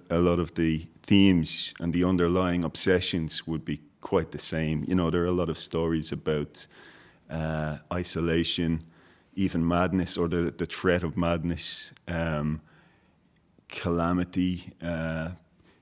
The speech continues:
violence, uh, s-, despair, sexual, uh, misadventure, all of this kind of thing.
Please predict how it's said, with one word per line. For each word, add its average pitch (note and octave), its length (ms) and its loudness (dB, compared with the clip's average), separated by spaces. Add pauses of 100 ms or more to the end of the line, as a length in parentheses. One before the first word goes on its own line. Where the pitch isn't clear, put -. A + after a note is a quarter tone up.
(320)
violence, F#2+ 880 -2 (180)
uh, E2 520 -4 (680)
s-, - 300 -8
despair, F2+ 800 2
sexual, E2+ 1000 -2 (260)
uh, E2 460 -4 (1200)
misadventure, F2 1900 -2 (200)
all F2+ 180 -2
of E2 100 -4
this - 180 -4
kind E2+ 180 -4
of D#2+ 80 -4
thing. E2 200 -6